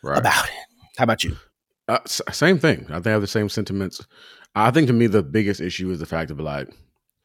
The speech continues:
Speaker 1: there's so many things. When it comes to holidays like this, it's, it's performative stuff 'cause people expect certain things.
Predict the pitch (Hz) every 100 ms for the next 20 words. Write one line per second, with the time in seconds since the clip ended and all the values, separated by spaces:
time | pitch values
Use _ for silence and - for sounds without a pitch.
0 | _ _ _ - 165 - 143 104 92 113
1 | 127 160 131 120 120 104 104 107 104 92
2 | 85 90 - 87 - 98 101 98 - -
3 | - 98 90 - 92 101 87 82 - -
4 | 90 - 90 90 92 95 98 -